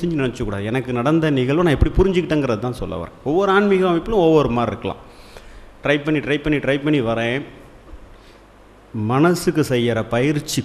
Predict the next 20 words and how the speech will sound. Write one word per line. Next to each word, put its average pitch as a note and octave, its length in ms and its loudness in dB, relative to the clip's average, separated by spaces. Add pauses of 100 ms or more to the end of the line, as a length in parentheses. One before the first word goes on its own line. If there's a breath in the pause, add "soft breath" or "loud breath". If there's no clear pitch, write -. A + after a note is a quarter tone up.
கூடுது, C3 640 2 (380)
என்னுடைய B2 360 2
மன A2 260 2
நிம்மதி C#3 380 2
சுத்தமா - 840 2
குறைஞ்சிக்கிட்டே B2 460 4
போகுது. G2 280 0 (1600 loud breath)
பயிற்சி D3 400 0
பண்ணும்போதெல்லாம் B2 680 0
நல்லா B2+ 340 -2
இருக்கு. A2+ 200 -8 (1400)
பயிற்சி D#3 320 0
பண்ணும்போது C3+ 380 2
ரொம்ப C3+ 280 2
cool C3+ 280 0
டவுனா B2 260 -2
நல்லா G#2+ 240 -2
இருக்கு. - 180 -10 (1120 loud breath)
வெளியே F3 440 0
வந்துட்டா B2+ 840 -2